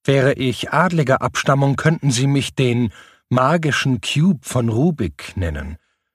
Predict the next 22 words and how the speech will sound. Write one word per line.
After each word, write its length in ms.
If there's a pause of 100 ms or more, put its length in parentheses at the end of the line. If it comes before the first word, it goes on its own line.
(120)
aber 180
das 140
ist 240
leider 280
nicht 260
der 80
Fall. 400 (640)
Ich 340
persönlich 540
bevorzuge 600
den 180
Namen 440
Magic 520
Cube, 500 (340)
Zauberwürfel, 800
denn 300
das 200
erinnert 400
mich 200
an 80
meine 220
Kindheit. 680